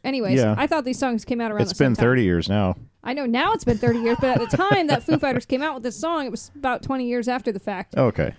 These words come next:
Speaker 1: But it's just like, uh, if I heard the intro, if I heard the very beginning little riff thing there, I would question in my head which song it was, but it's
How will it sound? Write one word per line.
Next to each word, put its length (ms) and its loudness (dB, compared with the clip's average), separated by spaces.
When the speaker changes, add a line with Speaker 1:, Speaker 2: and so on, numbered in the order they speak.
Speaker 1:
But 220 -2
it's 220 -2
just 200 -2
like, 240 0
uh, 420 2
if 420 -2
I 100 2
heard 260 0
the 140 -4
intro, 460 0
if 120 0
I 120 2
heard 180 2
the 100 2
very 220 2
beginning 580 0
little 300 -2
riff 220 -2
thing 560 -2
there, 340 -2
I 160 2
would 400 2
question 760 0
in 180 2
my 160 0
head 400 -2
which 300 -6
song 420 -2
it 140 -2
was, 340 -2
but 180 0
it's 200 -4